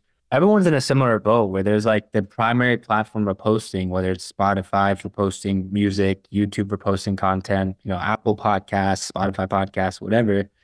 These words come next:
But I think everyone's in a similar boat where they're realizing that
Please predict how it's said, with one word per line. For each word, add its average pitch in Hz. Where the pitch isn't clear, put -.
But 110
I 120
think 160
everyone's 147
in 135
a 127
similar 123
boat 117
where 101
they're 101
realizing 104
that 98